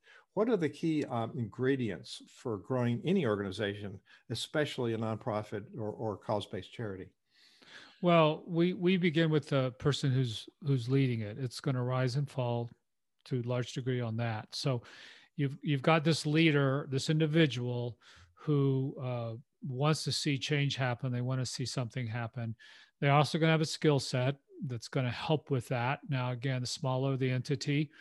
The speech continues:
Speaker 2: uh, your skill set is probably gonna be more generic, uh, more utilitarian. Uh, perhaps they've started things before in the past. Uh, again, if, if we,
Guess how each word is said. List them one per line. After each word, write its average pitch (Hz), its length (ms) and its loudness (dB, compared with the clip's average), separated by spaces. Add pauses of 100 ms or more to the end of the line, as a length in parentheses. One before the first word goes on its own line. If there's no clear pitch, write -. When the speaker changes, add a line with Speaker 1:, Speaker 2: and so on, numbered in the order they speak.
(480)
Speaker 2:
uh, 120 360 0
your 123 180 -2
skill - 280 0
set 127 320 -2 (100)
is - 120 -12
probably 131 200 0
gonna 123 140 0
be 123 160 -2
more 123 300 0
generic, 127 800 -2
uh, 123 200 -2
more 123 200 0
utilitarian. 131 920 0 (600)
Uh, 123 180 0
perhaps 139 500 2
they've 139 160 2
started 135 460 0
things 135 300 0
before 131 320 0
in 135 80 2
the 139 60 0
past. 131 760 0 (600)
Uh, 123 580 -2 (760)
again, 139 560 6
if, 139 160 0
if 147 280 0
we, 143 200 4